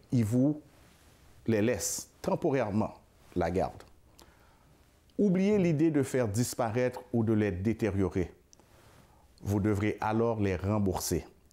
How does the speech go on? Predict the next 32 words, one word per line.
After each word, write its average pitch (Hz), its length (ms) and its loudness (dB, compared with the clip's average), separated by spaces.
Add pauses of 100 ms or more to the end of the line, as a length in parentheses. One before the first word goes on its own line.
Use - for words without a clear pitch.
(180)
Et 117 60 -2
les 113 120 0
conséquences 120 560 -4
peuvent - 280 -4
être 95 220 -4
encore 92 380 -4
plus 107 220 -2
graves. 85 380 -2 (680)
Des 95 240 0
amendes 98 480 -2 (300)
ou 117 100 2
des 104 120 2
travaux 90 320 -2
communautaires 90 680 -2
sont - 160 -6
parmi 90 340 -2
les 85 140 0
peines 87 340 -4
possibles. - 560 -6 (1500)
Si 233 400 0
vous 113 260 0
pensez 139 480 0
que 120 160 -2
vos 98 180 2
droits 101 360 0
ont 98 100 0
été 92 240 0
bafoués 95 800 -2
lors 95 180 0
d'une 92 240 -2
saisie, 82 500 -4 (540)
vous 110 180 0